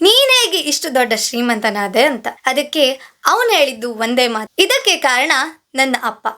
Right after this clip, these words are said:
ಚಂದ್ರಿಗೆ ಆಶ್ಚರ್ಯ ಆಗತ್ತೆ, "ಅವನೂ ಅಪ್ಪ ಅಂತಾನೆ ಹೇಳ್ದ, ಇವನೂ ಅಪ್ಪ ಅಂತಾನೆ ಹೇಳ್ದ" ಅಂತ.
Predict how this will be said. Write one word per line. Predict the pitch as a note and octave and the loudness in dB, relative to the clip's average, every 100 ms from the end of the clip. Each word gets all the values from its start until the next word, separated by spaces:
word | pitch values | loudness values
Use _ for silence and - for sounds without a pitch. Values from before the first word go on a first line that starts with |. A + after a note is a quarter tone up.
| - | 2
ಚಂದ್ರಿಗೆ | G4 A#4+ G#4+ D#4+ | 4 4 4 2
ಆಶ್ಚರ್ಯ | C4+ D4 - D4 D4 | 0 0 0 2 2
ಆಗತ್ತೆ, | A#3 G#3 - | 0 -4 -2
"ಅವನೂ | C#4+ G#4 C5 C5+ A#4+ | 2 4 6 6 4
ಅಪ್ಪ | - - | 2 0
ಅಂತಾನೆ | D#4 D4 C4 C4+ | 0 0 0 0
ಹೇಳ್ದ, | C#4 C4 C#4+ - | 0 2 2 0
ಇವನೂ | B3+ F4+ G#4+ | -2 0 4
ಅಪ್ಪ | G4 C#4 - | 4 2 0
ಅಂತಾನೆ | A#3 G#3+ G#3+ A3+ | -2 -2 -4 -2
ಹೇಳ್ದ" | A3 G3+ | -2 0
ಅಂತ. | A3 G#3+ G3 | 0 0 -6